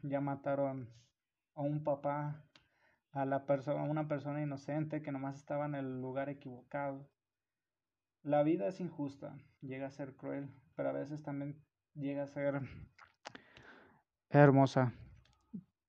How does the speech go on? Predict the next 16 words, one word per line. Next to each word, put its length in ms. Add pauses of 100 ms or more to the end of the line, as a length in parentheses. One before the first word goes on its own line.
(520)
Eh, 280
yo 160
creo 440 (240)
que 320
las 200
personas 460
tienen 200
la 140
capacidad 580
de 540
cambiar 500 (220)
y 100
valorar 640 (580)
lo 240
que 120
tiene 480